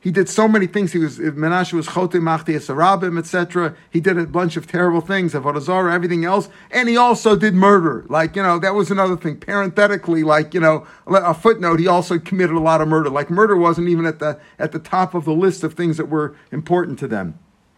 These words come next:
So this is a very, very, you know, strange story, but we have two stories now.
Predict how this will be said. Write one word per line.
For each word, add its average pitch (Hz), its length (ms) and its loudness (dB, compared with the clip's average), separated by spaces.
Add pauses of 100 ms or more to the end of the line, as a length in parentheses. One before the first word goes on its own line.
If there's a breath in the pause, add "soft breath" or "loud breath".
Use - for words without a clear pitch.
(680 loud breath)
So - 100 -2
this 185 180 0
is 196 80 0
a 190 60 4
very, 190 540 4 (140)
very, 180 420 2 (400)
you 175 100 0
know, 151 140 0
strange 185 480 0
story, 170 560 2 (400 soft breath)
but 175 100 2
we 165 120 4
have 160 120 0
two 175 140 -4
stories 208 440 0
now. 104 300 -10